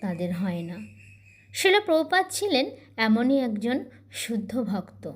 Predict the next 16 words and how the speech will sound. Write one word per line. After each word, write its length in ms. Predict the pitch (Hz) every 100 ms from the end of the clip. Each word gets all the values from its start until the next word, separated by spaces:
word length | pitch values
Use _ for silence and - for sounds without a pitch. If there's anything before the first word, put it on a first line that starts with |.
| - - - - _ - _ _ -
কোনো 220 | 269 254
সংকটময় 880 | 262 277 247 254 311 311 311 302 302
যোগ 540 | 220 240 254 - -
সন্ধিক্ষণে 1200 | - 233 214 208 208 233 233 233 185 170 175 226 - - - -
কোনো 220 | 220 214
বিশেষ 600 | 202 233 233 339 349 -
কার্য 360 | - 196 180 185
সাধন 560 | - 185 175 196 277
করতে 560 | 277 180 - - 226 - - - -
কোনো 260 | 233 233
ঐকান্তিক 800 | 214 233 233 294 311 320 320 294
ভক্তের 480 | 214 208 202 - 196 196
কাতর 460 | - 214 220 226 294
আহ্বানে 600 | 196 196 185 180 185 220
সাড়া 480 | 220 226 185 185 190
দিয়েও 600 | 180 175 190 277 254